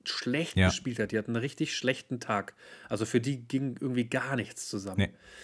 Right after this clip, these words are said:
Speaker 1: Ähm, ja. Reus kannst du jetzt eigentlich nicht mehr rausnehmen.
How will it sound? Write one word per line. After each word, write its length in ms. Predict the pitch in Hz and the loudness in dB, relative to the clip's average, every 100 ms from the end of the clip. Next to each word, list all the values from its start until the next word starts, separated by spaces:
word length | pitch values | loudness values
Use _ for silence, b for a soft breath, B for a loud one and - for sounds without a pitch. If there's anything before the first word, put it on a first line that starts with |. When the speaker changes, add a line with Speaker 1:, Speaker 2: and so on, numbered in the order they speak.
| B B B B - | B B B B -8
Speaker 1:
Ähm, 500 | 101 95 95 92 92 _ _ - | -4 -4 -2 -4 -8 _ _ -4
ja. 240 | 104 98 - _ _ _ - - | -2 -2 -8 _ _ _ -20 -2
Reus 340 | 107 131 180 | 8 8 8
kannst 200 | 156 156 | 2 4
du 60 | 139 | 2
jetzt 80 | - | 2
eigentlich 180 | 139 | -2
nicht 140 | 135 - | -2 0
mehr 120 | 110 | 2
rausnehmen. 580 | 101 151 - 165 202 | 6 4 4 0 0